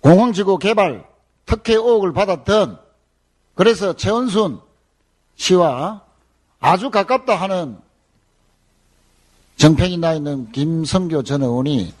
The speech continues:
거짓 논리로서 이렇게 갑작스럽게 특혜 의혹에 대해서 변명하고 나선 그 배경이 무엇인지 저희들은 앞으로 예의주시하고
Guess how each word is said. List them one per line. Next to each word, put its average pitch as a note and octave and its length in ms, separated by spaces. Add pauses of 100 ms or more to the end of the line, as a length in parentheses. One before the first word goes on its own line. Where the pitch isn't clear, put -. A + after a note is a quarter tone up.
(1400)
거짓 C#3+ 240
논리로서 G#3 500
이렇게 D3+ 640
갑작스럽게 C#3+ 960 (640)
특혜 E3 280
의혹에 E3 360
대해서 A2+ 600 (400)
변명하고 D#3+ 460
나선 B2+ 460
그 G3+ 440 (200)
배경이 D3+ 800
무엇인지 D#3 560
저희들은 A#2+ 600 (440)
앞으로 A2+ 240
예의주시하고 B2+ 1000